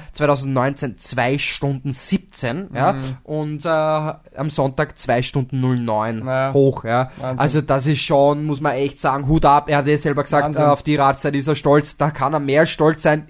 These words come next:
Speaker 1: da liegt auch viel Arbeit dahinter. Das
Speaker 2: Was waren das, zwei
Speaker 1: wissen
Speaker 2: Jahre,
Speaker 1: wir.
Speaker 2: hast du gesagt? Zweitausendneunzehn war
Speaker 1: Ja,
Speaker 2: das,
Speaker 1: genau,
Speaker 2: oder wie?
Speaker 1: zweitausendneunzehn,
Speaker 2: Wahnsinn,
Speaker 1: ja.
Speaker 2: ja.
Speaker 1: Also echt Top-Entwicklung und er ist auch draufgelaufen mit einer Stunde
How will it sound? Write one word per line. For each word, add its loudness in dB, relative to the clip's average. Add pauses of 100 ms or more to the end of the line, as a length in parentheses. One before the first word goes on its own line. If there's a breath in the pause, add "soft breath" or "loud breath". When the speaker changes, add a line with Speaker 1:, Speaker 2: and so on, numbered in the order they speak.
Speaker 1:
da 2
liegt 0
auch 2
viel 0
Arbeit 2
dahinter. -4
Das -8
Speaker 2:
Was -4
waren 4
das, -2
zwei 4
Speaker 1:
wissen 4
Speaker 2:
Jahre, 6
Speaker 1:
wir. 4
Speaker 2:
hast 0
du -20
gesagt? -4
Zweitausendneunzehn -4
war 0
Speaker 1:
Ja, 6
Speaker 2:
das, 0
Speaker 1:
genau, -4
Speaker 2:
oder -4
wie? -2
Speaker 1:
zweitausendneunzehn, -2
Speaker 2:
Wahnsinn, - (240)
Speaker 1:
ja. -8 (100)
Speaker 2:
ja. -10
Speaker 1:
Also 0 (120)
echt -2
Top-Entwicklung 0
und -6
er 0
ist -6
auch -2
draufgelaufen -2
mit -8
einer -2
Stunde -6